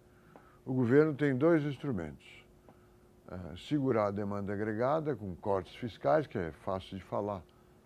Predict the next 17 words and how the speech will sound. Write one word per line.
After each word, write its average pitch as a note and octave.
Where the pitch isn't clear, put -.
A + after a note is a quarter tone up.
mas F#2+
difícil F#2+
de -
fazer, B2
mas F2+
é F2+
uma F#2+
alternativa, B2
e F#3+
a F3
outra D3
é -
aumentar E3
a C#3
taxa C#3+
de D3
juros. E2+